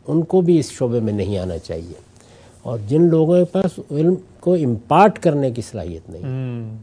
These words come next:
Speaker 1: بیان کرنے کی صلاحیت نہیں ہے، یعنی ایک presentation ہے نا، کہ آپ نے جو بات سمجھی ہے، جس علم کو آپ نے حاصل کیا ہے،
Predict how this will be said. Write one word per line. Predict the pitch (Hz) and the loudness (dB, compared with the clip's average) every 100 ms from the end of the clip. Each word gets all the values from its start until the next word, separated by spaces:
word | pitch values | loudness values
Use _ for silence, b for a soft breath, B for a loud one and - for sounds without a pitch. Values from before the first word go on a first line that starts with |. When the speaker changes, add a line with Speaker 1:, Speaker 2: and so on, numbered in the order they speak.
| - | -14
Speaker 1:
بیان | 104 113 151 190 | -10 -2 2 4
کرنے | 165 147 131 123 | 2 -4 -6 -10
کی | 120 | -14
صلاحیت | - 98 90 87 - | -14 -14 -14 -14 -16
نہیں | 90 | -16
ہے، | 101 92 _ b b b - | -16 -20 _ b b b -8
یعنی | 113 123 | -4 -4
ایک | 117 - | -4 -6
presentation | 127 117 131 - 196 - 208 | -2 0 0 2 2 4 2
ہے | 101 | 0
نا، | 170 - - | -4 -10 -6
کہ | |
آپ | 107 104 131 | -4 -4 -4
نے | 127 | -4
جو | 101 120 | -2 -2
بات | 127 110 113 | -2 -4 -4
سمجھی | - 127 156 151 117 90 | -4 0 2 2 0 -2
ہے، | 90 | -6
جس | 110 - | -8 -4
علم | 123 139 | -2 -2
کو | 127 113 | -4 -4
آپ | 110 123 | -4 -6
نے | |
حاصل | 107 101 - 156 | -6 -4 -2 -2
کیا | 123 107 98 | -2 -4 -4
ہے، | 95 | -6